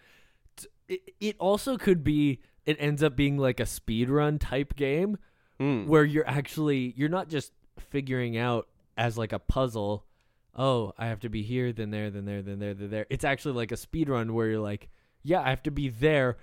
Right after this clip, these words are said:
Speaker 1: and then half a second later, I have to catch this baby falling out of a tree."
Speaker 2: Hmm.
Speaker 1: Like, it, so it ends up being you,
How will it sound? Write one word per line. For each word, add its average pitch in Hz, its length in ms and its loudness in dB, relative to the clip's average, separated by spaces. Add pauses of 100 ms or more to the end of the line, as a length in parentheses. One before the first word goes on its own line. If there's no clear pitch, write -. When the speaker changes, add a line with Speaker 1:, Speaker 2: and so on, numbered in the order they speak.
(180)
Speaker 1:
and 147 180 0
then 143 120 0
half 160 440 -4
a 151 80 2
second 139 400 -2
later, 135 380 4
I 113 80 2
have 127 240 -2
to 127 100 -2
catch 117 360 -4
this 120 200 -2
baby 120 400 4
falling 117 380 2
out 113 120 2
of 107 80 -4
a 104 80 -2
tree." 127 520 0 (340)
Speaker 2:
Hmm. 151 260 -2
Speaker 1:
Like, 131 360 2 (880)
it, 156 200 -10
so 151 260 4
it 147 120 2
ends 139 240 4
up 135 140 0
being 117 420 0 (160)
you, 135 380 4